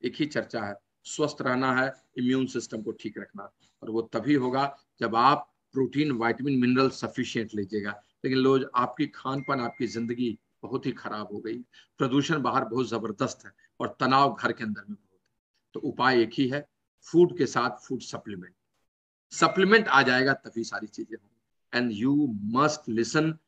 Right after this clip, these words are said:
ये एसेंशियल है, ये लग्जरी नहीं है। आप, आप अपनी जिंदगी में रोज बीस ग्राम से ज्यादा प्रोटीन नहीं ले पाते हैं नॉर्मल जिंदगी में, पच्चीस ग्राम,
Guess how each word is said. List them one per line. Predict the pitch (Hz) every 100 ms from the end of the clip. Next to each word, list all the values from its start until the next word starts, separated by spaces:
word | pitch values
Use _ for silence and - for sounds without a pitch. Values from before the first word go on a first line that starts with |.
| _ _
ये | 117 147 -
एसेंशियल | 127 - 143 - 175 147
है, | 131 113
ये | 117
लग्जरी | 110 117 120 135 135
नहीं | 117 127
है। | 117
आप, | 101 - _ _ _ _ _ 143
आप | 160 170
अपनी | 160 170
जिंदगी | 131 151 170 180
में | 156
रोज | 175
बीस | 123 139 160 135
ग्राम | 151 147
से | 147
ज्यादा | 147 147
प्रोटीन | - 131 143 131
नहीं | 131
ले | 135
पाते | - 123 127
हैं | 123
नॉर्मल | 120 120 117
जिंदगी | 113 110 117
में, | 110
पच्चीस | - 117 104
ग्राम, | 104